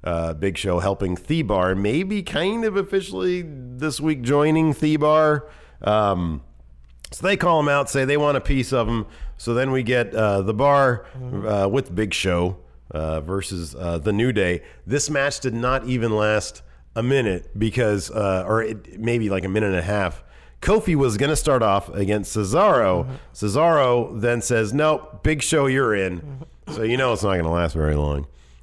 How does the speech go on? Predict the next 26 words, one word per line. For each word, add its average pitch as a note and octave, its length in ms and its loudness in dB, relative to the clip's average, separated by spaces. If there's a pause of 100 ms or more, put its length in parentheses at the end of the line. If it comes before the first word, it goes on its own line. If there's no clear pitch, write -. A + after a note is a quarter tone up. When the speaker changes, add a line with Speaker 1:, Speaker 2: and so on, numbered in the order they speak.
(120)
Speaker 1:
Less D3 280 0
than E3+ 100 0
a D3 60 0
minute C3 280 0
in, G#2 300 2
Kofi - 380 -2
eats A2 200 -4
a F#2+ 40 -8
choke A2 280 0
slam, E2 380 -2 (400)
and D#2+ 140 -6
then G#2 80 0
another, F#2 480 0 (440)
and G2+ 160 -2
then A2+ 140 2
a G#2+ 80 0
third, A#2 680 0 (260)
and G2+ 120 -4
he's A2 200 -2
about D3 420 0
to D3 80 2
load C3 240 4
up A#2 140 4
for A2+ 240 2
a G2 40 0
fourth, C#3+ 680 2